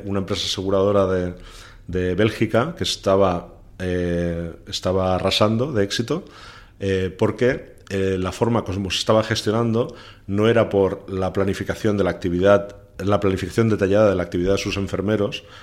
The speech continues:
dando soporte domiciliario, domiciliario, sino, eh, creando equipos de enfermeros que se encargaban de áreas, eh, de áreas geográficas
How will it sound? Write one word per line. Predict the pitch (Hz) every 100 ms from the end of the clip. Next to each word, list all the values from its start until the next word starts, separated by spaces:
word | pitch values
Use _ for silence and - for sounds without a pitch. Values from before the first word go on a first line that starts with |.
| -
dando | 90 92 92 95
soporte | - 90 90
domiciliario, | 87 90 87 92 101 101 110 143 - -
domiciliario, | 101 90 - 90 101 98 110 131 - - -
sino, | - 101 110 135 - - -
eh, | 101 95
creando | 98 104 117
equipos | 107 123 127 92 85 -
de | 87 87
enfermeros | 87 90 90 107 113 147 -
que | -
se | -
encargaban | 90 87 92 101 92
de | 90
áreas, | 101 104 98 - -
eh, | 98 92 92 90 92 - - - -
de | 92 95
áreas | 98 95 95 92 92
geográficas | - 98 113 123 123 165 -